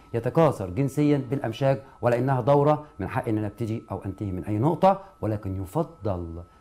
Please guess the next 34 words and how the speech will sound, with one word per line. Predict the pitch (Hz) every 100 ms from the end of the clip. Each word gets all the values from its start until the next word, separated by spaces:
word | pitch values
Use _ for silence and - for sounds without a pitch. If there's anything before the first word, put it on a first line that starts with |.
| -
في | 120
الفجير | 101 101 98 120 120 110 -
أن | 87 82
نبدأ | 123 90 110 - - -
بالأكثر | 98 135 - 143 - 165 139
تطورًا. | 147 139 113 90 82 76 - - -
مين | 131 196
الأكثر | 175 170 - 139
تطورًا؟ | - 127 120 135 180 240 247 -
هو | 127 135 156 - -
النبات | 117 110 113 123 123 -
الجرثومي. | 131 104 104 78 69 - -
لكن | 123 135
عندنا | 143 214 226
سؤال | 175 175
آخر | 165 156 104
بالنسبة | 85 117 113
لكريمة | 110 120 127 104
بسرعة | - 139 113 -
قبل | 135 113
ما | 101
نسمع | 120 117 95 - -
التليفون، | 104 - 107 151 208 214 - -
تفشي | 131 196 185
مرض | 170 156
الملاريا | 117 113 120 120 117 - -
في | 113
بلد | 131 127 113
ما، |
إيه | 117 175
اللي | 160
يحصل؟ | 151 - 190 196 - -
أكيد | - 170 156 -
طبعًا | 120 95 139